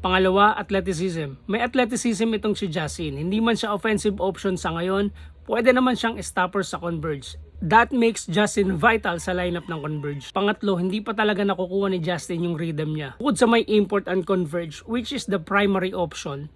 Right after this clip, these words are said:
sa dalawang taong first option si Balti sa Pampanga, ang hirap mag-adjust nun na first option ka dati,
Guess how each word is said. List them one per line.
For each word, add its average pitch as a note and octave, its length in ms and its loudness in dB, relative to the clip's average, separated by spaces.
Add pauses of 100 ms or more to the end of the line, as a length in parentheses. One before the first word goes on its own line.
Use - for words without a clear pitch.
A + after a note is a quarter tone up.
sa G#3 160 -2
dalawang B3 400 8
taong A3+ 400 4
first C4 320 8
option A3+ 320 2
si - 80 -2
Balti F#3+ 320 0
sa F#3 160 -8
Pampanga, E3+ 720 -2
ang F3 160 -2
hirap A#3+ 320 0
mag-adjust G#3+ 560 -4
nun F3+ 240 -2
na D#3+ 80 -8
first A3+ 240 -2 (160)
option G3+ 320 -4
ka F#3+ 160 -4
dati, E3 480 -4